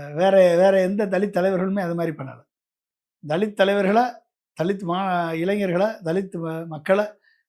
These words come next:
ஒரு அமைப்பாக உருவாக்கியவர் வந்து திருமாவளவன் தான்.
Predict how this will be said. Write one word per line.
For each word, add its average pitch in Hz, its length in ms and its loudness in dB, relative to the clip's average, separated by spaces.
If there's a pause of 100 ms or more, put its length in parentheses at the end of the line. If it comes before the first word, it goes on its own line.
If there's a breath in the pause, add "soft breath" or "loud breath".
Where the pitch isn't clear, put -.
(120)
ஒரு 180 180 2
அமைப்பாக 202 520 6
உருவாக்கியவர் 170 680 0
வந்து 170 480 -4
திருமாவளவன் 156 540 -6
தான். - 220 -20